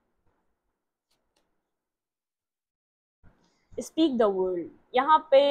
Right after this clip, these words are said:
आप कोई एक person है जो communication बहुत ज़बरदस्त करता है, या तो बहुत ज़्यादा motivational speaker हो सकता है कोई person, या तो आप यहाँ पर आप बहुत ज़्यादा जैसे आपकी बात में बहुत ज़्यादा दम हो सकता है, आपकी बातों ने इस person को जगाया है,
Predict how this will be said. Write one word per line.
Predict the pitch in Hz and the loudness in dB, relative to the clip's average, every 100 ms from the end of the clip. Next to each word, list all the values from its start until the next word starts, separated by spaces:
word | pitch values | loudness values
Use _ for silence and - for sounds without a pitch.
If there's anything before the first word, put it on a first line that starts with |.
| 294 - - - - | -2 -6 -20 -4 4
आप | 233 254 - 285 | 6 6 2 -6
कोई | 269 | -4
एक | 285 - | -4 -2
person | 285 285 | -4 -2
है | 269 | -4
जो | 262 | -4
communication | 254 226 220 233 254 262 | -4 -4 -4 -6 -8 -6
बहुत | 214 233 247 | -4 -2 -2
ज़बरदस्त | 233 226 233 - | -2 -2 -6 -6
करता | 220 208 226 | -8 -4 -2
है, | 226 | 0
या | 214 | -2
तो | 220 | -2
बहुत | 214 208 214 | 0 0 2
ज़्यादा | 214 214 | 0 0
motivational | 202 214 214 214 247 240 | -6 -4 -4 -4 -4 -6
speaker | - 226 208 269 | -6 -14 0 0
हो | 269 | 0
सकता | 240 202 - | -6 -10 -6
है | 220 | -4
कोई | - 220 | -2 -4
person, | 202 - 240 _ - - 233 | -6 -8 -10 _ -20 -6 0
या | 247 | 0
तो | 285 294 | 2 2
आप | 285 - 233 254 - _ _ - | 2 4 6 6 2 _ _ -6
यहाँ | 247 269 | -2 2
पर | 277 | 6
आप | 262 | 4
बहुत | 233 254 | 6 2
ज़्यादा | 254 262 | 2 -2
जैसे | 262 254 277 | -4 0 2
आपकी | 233 - 269 | 2 -2 -6
बात | 208 208 240 - | 4 4 4 0
में | 233 | -2
बहुत | 220 247 | 0 0
ज़्यादा | 247 262 208 | -2 -2 2
दम | 233 | 2
हो | 220 185 | 0 -6
सकता | 185 - - | -14 -18 -10
है, | 185 _ - - | -10 _ -20 2
आपकी | 196 - - 226 | 4 4 2 2
बातों | 208 208 269 | 4 2 -2
ने | |
इस | 262 | -6
person | - 233 254 | -6 -6 -6
को | 254 233 | -4 -2
जगाया | 208 190 180 180 | -2 0 -2 -2
है, | 185 - | -6 -14